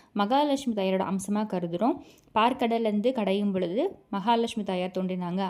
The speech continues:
அவங்கள நம்ம வழிபாடு செய்வதற்காக தான் இந்த கல்லுப்பையும் நம்ம வைத்து வழிபாடு செய்வோம். கல்லுப்பு வைக்கும் பொழுது மகாலட்சுமி தாயாரை வழிபாடு செய்கிறதா ஒரு அர்த்தம் கிடைக்கும் நமக்கு. So, அதே மாதிரி இது கண் திருஷ்டி நீக்கிறதுக்கும் ரொம்ப பெரிய அளவுல உதவி செய்யும்.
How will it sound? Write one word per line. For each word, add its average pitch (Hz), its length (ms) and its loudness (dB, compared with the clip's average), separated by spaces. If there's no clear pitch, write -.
அவங்கள 262 500 2
நம்ம 208 180 -2
வழிபாடு 196 520 0
செய்வதற்காக 180 680 -4
தான் 254 200 -2
இந்த 220 300 -2
கல்லுப்பையும் 254 460 2
நம்ம 220 180 0
வைத்து 190 220 -6
வழிபாடு 185 420 -2
செய்வோம். 196 340 -2
கல்லுப்பு 214 320 -2
வைக்கும் 185 320 -4
பொழுது 202 200 -2
மகாலட்சுமி 214 560 -2
தாயாரை 190 260 -6
வழிபாடு 190 460 -4
செய்கிறதா 180 260 -4
ஒரு 190 180 -2
அர்த்தம் 175 280 -8
கிடைக்கும் 165 320 -6
நமக்கு. 165 380 -8
So, 254 180 2
அதே 214 220 4
மாதிரி 240 300 4
இது 277 200 0
கண் 233 240 2
திருஷ்டி 269 300 0
நீக்கிறதுக்கும் 175 480 -2
ரொம்ப 233 360 4
பெரிய 208 360 0
அளவுல 175 140 -2
உதவி 190 340 -2
செய்யும். 175 300 -4